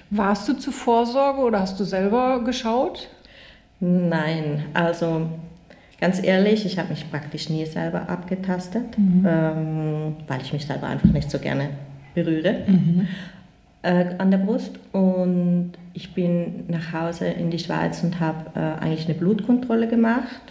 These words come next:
Speaker 2: weil ich immer einen Ausschlag hatte hier.
Speaker 1: Mhm.
Speaker 2: Ja, mein Körper wollte mir irgendwas zeigen. Ich hatte
Speaker 1: Mhm.
Speaker 2: ganz viel Nesselfieber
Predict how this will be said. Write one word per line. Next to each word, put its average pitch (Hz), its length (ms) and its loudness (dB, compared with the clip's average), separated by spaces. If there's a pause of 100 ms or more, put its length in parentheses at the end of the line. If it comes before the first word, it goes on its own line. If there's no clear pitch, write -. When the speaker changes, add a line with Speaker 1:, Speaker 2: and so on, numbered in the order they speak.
(200)
Speaker 2:
weil 175 180 2
ich 170 160 -4
immer 165 140 0
einen 156 180 -2
Ausschlag 214 460 -2
hatte 240 240 -6
hier. 247 260 0
Speaker 1:
Mhm. 180 540 4 (600)
Speaker 2:
Ja, - 140 -2 (240)
mein 165 160 -4
Körper 175 340 0
wollte 165 220 0
mir 160 180 -2
irgendwas 165 460 -2
zeigen. 151 400 2
Ich 220 140 4
hatte 160 180 2
Speaker 1:
Mhm. 160 60 0
Speaker 2:
ganz 190 180 0
viel 180 180 -2
Nesselfieber 180 840 -2